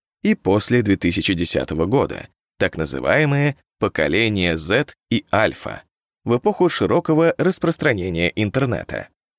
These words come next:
Поэтому сегодня молодых людей привлекает деятельность с эффектом погружения, когда сочетаются физические и цифровые элементы.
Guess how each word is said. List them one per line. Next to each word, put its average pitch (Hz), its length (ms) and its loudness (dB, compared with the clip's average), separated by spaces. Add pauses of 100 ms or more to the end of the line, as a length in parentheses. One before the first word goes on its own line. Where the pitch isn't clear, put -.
(340)
Поэтому 90 420 0
сегодня 170 640 0 (220)
молодых 185 380 2
людей 202 340 2
привлекает 151 600 2
деятельность 151 600 2
с - 100 -6
эффектом 110 480 0
погружения, 110 840 0 (260)
когда 92 280 2
сочетаются 87 640 0
физические 165 720 0 (180)
и 214 140 4
цифровые 85 680 2
элементы. 98 680 0